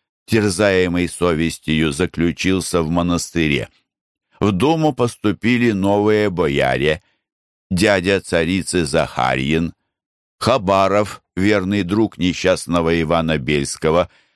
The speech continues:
князья Куракин, Булгаков, Данило Пронский и Дмитрий Палецкий – коего дочь, княжна Иулиания, удостоилась тогда чести быть супругою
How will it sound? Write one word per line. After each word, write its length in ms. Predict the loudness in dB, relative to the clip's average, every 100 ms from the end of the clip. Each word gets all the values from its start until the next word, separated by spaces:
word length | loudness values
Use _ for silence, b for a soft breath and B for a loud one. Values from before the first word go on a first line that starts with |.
| b b
князья 640 | -2 0 0 0 2 0
Куракин, 720 | -2 -2 0 0 -2 -2 -4 0
Булгаков, 840 | 0 0 0 0 2 -2 -2 -8 _ _
Данило 640 | -2 0 2 2 2 2
Пронский 760 | -2 -2 -2 -2 -4 -6 0 0
и 240 | 2 -2
Дмитрий 600 | -2 -2 0 0 -2 -2
Палецкий – 800 | 0 -2 0 -2 -4 -2 -2 -2 b b -4 0
коего 440 | 2 2 0 -2
дочь, 380 | 0 -2 -2 -10 -8
княжна 600 | 0 0 0 0 0 -2
Иулиания, 1000 | -2 0 2 2 2 2 0 0 2 2
удостоилась 840 | 0 0 -2 -4 -2 0 2 0 -2
тогда 340 | -4 -2 -2
чести 420 | -2 -2 -4 -4 -2
быть 220 | -2 -2
супругою 680 | -4 -2 -2 0 0 0